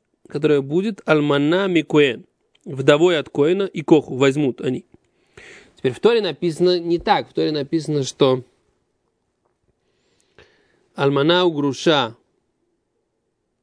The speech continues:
это только первосвященнику нельзя брать. Так? И девственницу может брать только первосвященник. А с другой стороны, алмана,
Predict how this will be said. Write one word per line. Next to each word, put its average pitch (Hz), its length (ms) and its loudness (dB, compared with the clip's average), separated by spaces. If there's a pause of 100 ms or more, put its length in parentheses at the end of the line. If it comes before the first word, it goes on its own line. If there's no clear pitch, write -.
(500)
это 139 140 -8
только 147 180 0
первосвященнику 139 720 0
нельзя 120 320 0
брать. - 380 -6 (920)
Так? 170 360 -2 (340)
И 160 100 -4
девственницу 147 640 2
может 135 260 -2
брать 135 220 0 (680)
только 160 280 2
первосвященник. 131 960 -4
А - 80 -8
с 131 40 -6
другой 143 300 2
стороны, 156 560 -2 (600)
алмана, 143 760 0